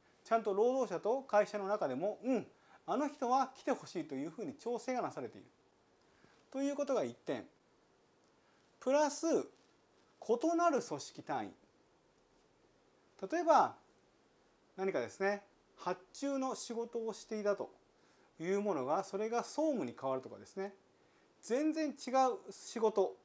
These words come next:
部署。異なる仕事をやる部署。そういったところ。これが異なる組織単位という意味なんですが、前の職場と全然違う仕事をするような職場。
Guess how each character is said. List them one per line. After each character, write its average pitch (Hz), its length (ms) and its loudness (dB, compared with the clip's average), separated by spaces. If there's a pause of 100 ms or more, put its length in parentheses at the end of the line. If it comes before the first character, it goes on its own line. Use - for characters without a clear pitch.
(420)
部 170 160 -8
署。 - 180 -6 (1200)
異 226 160 -2
な 320 120 4
る 165 100 0
仕 - 160 -8
事 180 220 0
を 196 80 6
や 143 120 4
る 131 100 2
部 127 120 -6
署。 - 180 -12 (220)
そ 285 320 -4
う 302 40 -2
い 285 40 -4
っ - 20 -14
た 277 180 -4
と 269 140 -6
こ 262 140 2
ろ。 240 240 4 (760)
こ 262 120 0
れ 294 80 0
が 277 120 2
異 233 340 -2
な 254 100 4
る 180 80 2
組 147 140 -8
織 - 180 -12
単 170 260 0
位 156 40 -2
と 151 120 -4
い 120 140 -4
う 123 60 -2
意 120 60 -8
味 117 80 -10
な 98 100 -10
ん 98 80 -16
で 101 60 -18
す - 100 -20
が、 180 220 0 (500)
前 294 320 2
の 160 220 -2 (380)
職 151 320 -8
場 139 140 0
と 175 300 0 (320)
全 285 340 2
然 302 180 -2
違 285 180 -10 (140)
う 254 40 -4
仕 254 160 -10
事 247 260 -6
を 233 60 -6
す - 180 -10
る 247 100 -6
よ 247 160 0
う - 20 -2
な 214 100 -4
職 - 280 -12
場。 113 160 -4